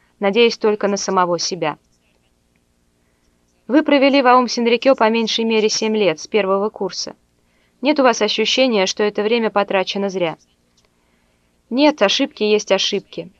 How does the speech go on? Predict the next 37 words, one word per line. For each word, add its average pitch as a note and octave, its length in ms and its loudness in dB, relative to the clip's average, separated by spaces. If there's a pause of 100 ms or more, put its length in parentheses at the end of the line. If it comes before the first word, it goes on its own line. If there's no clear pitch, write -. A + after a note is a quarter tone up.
(140)
Однако C4 380 0
мы A3+ 120 0
учимся A3 420 -2
на F#3+ 140 2
них, G#3 260 -2
и G3 40 2
это F#3 180 0
ценно. D#3+ 540 -8 (600)
За G#3+ 140 0
счет D4+ 280 2
этого C4 300 2
можно G#3 360 0
изменить G3 360 -4
свою F#3 340 -2
жизнь. D#3+ 380 -10 (840)
Некоторые B3+ 480 2
бывшие A#3+ 360 0
аумовцы A#3+ 440 0
не G#3+ 100 -2
хотят G3+ 320 0
больше G3+ 300 -2
ничего G3 360 -2
знать F#3 260 -4
о F#3+ 80 0
секте, - 480 -8 (380)
не F#3+ 120 -4
читают A3+ 380 -2
газет, F#3 380 0
не F#3+ 100 -4
смотрят G3+ 420 -6
телевизор, F3 600 -4 (440)
закрыли C4+ 400 4
глаза G#3 340 2
на G3+ 120 2
все, G3 200 -4
что F#3+ 240 -6
было. E3 320 -4